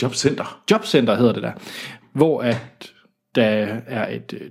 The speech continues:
Speaker 2: job, hvor man skal passe på en handicappet, eller en
Speaker 1: Mm.
Speaker 2: mand, der er lam i en kørestol.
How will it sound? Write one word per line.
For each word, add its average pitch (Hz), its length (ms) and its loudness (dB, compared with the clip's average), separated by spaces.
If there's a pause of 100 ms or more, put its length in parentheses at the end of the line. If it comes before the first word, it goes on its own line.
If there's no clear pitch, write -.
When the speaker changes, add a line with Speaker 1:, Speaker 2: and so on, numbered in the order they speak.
(100)
Speaker 2:
job, 240 140 4
hvor 190 100 6
man 135 160 2
skal 127 140 -4
passe 127 200 -6
på - 320 -4
en 151 220 0 (460)
handicappet, 113 460 -2 (140)
eller 127 120 4
en 127 60 4
Speaker 1:
Mm. 139 40 2
Speaker 2:
mand, 135 200 0
der 120 80 -2
er 101 140 -2
lam 101 280 -4
i - 40 -20
en - 100 -20
kørestol. - 320 -12